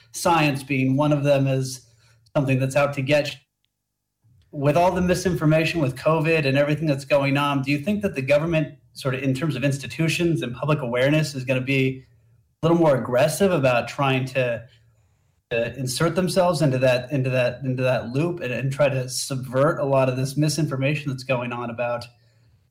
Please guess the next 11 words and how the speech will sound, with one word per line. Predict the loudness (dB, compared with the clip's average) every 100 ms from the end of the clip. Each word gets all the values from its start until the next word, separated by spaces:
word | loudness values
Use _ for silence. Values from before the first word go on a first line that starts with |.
| -6
you |
know, | 0 0 0 -8 -20 -16 -8
I | -2
mean, | 0
I, | 2 2 2
I, |
there | 4 2
are |
people | 2 0 0
who | 4
are | 4 2 -2